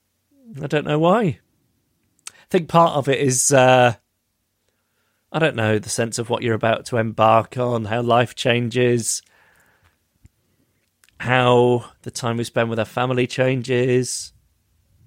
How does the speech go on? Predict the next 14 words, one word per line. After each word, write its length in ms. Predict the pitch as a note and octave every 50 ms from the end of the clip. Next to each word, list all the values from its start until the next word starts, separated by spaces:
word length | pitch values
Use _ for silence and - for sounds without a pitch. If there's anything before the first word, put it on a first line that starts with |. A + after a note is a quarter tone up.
| - - - - - - _ _ _ -
Probably 240 | E3+ D3+ C3 B2+ B2
am 140 | B2 B2 A#2
making 260 | A#2+ A#2+ A#2 - B2+
it 60 | A2
about 220 | A2 A2 A2+ A2
myself 340 | A#2 A#2 - - A#2 A2 -
on 120 | A#2 G#2+ G#2+
one 200 | A2 A2+ A2+ A2
level. 240 | G#2+ A2 A2+ A2
I'm 80 | G#2+ G#2
probably 240 | - A#2+ A2 A#2+ A#2
thinking 280 | - - A#2 - -
of 140 | A#2+ - -
my 180 | B2+ A2+ A2